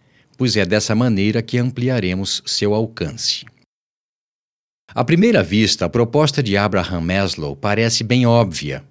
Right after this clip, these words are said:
mas isso agora, nem tanto quando ele a fez, na década de quarenta. Na verdade, penso que ela se torna axiomática depois de formulada. Antes,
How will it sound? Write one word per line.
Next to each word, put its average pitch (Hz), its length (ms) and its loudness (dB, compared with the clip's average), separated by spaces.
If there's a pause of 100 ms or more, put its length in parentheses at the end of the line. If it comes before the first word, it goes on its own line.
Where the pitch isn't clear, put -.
(360)
mas 104 240 -2
isso 110 220 0
agora, 117 480 2 (420)
nem 131 240 2
tanto 147 760 2
quando 120 440 2
ele 135 280 4
a 143 80 2
fez, - 520 0 (280)
na 104 120 -2
década 101 520 -2
de 113 120 -6
quarenta. 117 640 -2 (880)
Na 117 100 2
verdade, 104 720 0 (580)
penso 127 400 0
que 135 300 -2
ela 117 240 0
se 131 180 -2
torna 90 640 -2
axiomática 113 1120 0 (180)
depois 127 440 0
de 113 80 -2
formulada. 107 720 -2 (760)
Antes, 170 720 2